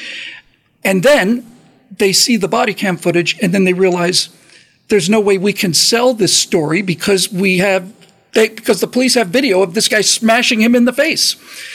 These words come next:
It's, it's an amazing achievement for, uh, law enforcement. So I'm,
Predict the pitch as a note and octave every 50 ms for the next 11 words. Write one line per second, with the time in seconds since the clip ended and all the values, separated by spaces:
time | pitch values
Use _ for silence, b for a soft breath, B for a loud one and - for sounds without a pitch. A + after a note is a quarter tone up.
0 | B B B B B B B _ _ _ - - A#3+ A#3+ - - - - - -
1 | - - A#3 A#3 - B3+ A3+ A3+ G#3+ G#3+ A#3 A#3+ C4 C#4+ C4+ A#3+ - - G#3+ G3+
2 | - - - - G3 E3+ F3+ F#3 F#3+ - - - - G3+ E3+ F3 F3 F3 E3+ -
3 | - F#3 E3 F3 F3 - F3+ F3+ F3+ F3 E3+ - - F3+ - - - - B B
4 | B B B B - - G3 F#3+ - - A#3+ C#4 B3+ -